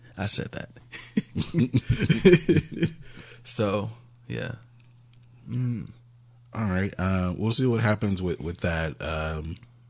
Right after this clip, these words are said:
Speaker 2: I, I thought he was already on a label. I always, I always think these guys are on labels, but a lot of times
Speaker 1: SoundCloud rappers,
Speaker 2: is
Speaker 1: yeah.
Speaker 2: they're just on SoundCloud releasing stuff.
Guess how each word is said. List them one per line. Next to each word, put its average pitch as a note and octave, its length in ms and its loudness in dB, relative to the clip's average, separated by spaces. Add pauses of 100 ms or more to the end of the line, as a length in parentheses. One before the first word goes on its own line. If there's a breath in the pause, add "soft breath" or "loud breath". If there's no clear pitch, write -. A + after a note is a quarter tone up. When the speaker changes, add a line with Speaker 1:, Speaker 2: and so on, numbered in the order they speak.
(540)
Speaker 2:
I, F2+ 240 2
I G2 140 4
thought G2 220 4
he G2 100 0
was F2+ 180 0
already E2+ 300 2
on F2 600 0
a D#2 100 -4
label. D2+ 460 -2 (180)
I G2 80 2
always, A2+ 260 4
I A#2 100 2
always D3+ 260 4
think A2+ 240 -2
these G#2 160 0
guys F2+ 240 4
are E2+ 100 2
on E2+ 240 0
labels, G2 340 2
but E2 200 -2
a - 20 -2
lot F#2+ 220 0
of F#2+ 60 -2
times E2+ 420 -2 (260 loud breath)
Speaker 1:
SoundCloud G#2+ 460 -6
rappers, F#2 220 -8
Speaker 2:
is F#2 180 0
Speaker 1:
yeah. - 140 -10
Speaker 2:
they're G2 160 2
just G2 300 0
on G2+ 140 4
SoundCloud F#2+ 680 2
releasing D#2+ 460 -2
stuff. C#2+ 440 -4